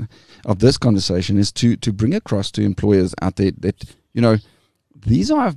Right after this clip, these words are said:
very important things. Ultimately, your perspective as an employer should be the safety, um, and the health,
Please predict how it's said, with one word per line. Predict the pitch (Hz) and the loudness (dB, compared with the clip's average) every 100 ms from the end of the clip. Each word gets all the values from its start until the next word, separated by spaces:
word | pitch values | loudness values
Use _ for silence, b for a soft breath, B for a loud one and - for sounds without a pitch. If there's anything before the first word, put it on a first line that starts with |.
| - | -8
very | - 92 110 | -4 2 2
important | 107 - 101 - 98 | 2 0 -2 -2 -4
things. | 98 - - - - | -4 -4 -10 -12 0
Ultimately, | 147 220 202 160 117 | 2 2 0 0 0
your | 113 101 104 107 110 131 143 - | 0 0 -2 2 2 2 0 -4
perspective | 120 - - 131 - 117 - | -8 -8 -8 -8 -6 -8 -4
as | 104 110 | -4 -2
an | 107 | -2
employer | 101 - 113 101 | -2 -2 0 0
should | 98 - 107 - | -2 -6 -10 -4
be | 113 107 104 - b b b b b 104 | 0 2 0 -4 b b b b b -4
the | 110 | 0
safety, | 90 - - 135 135 156 - 98 95 101 - - _ - | 0 -2 -6 0 2 0 -4 -8 -8 -12 -20 -20 _ -8
um, | 92 92 90 - | -4 -2 -4 -4
and | 92 | -4
the | 92 | -4
health, | - - 131 80 - - | -6 -2 -2 -2 -12 -20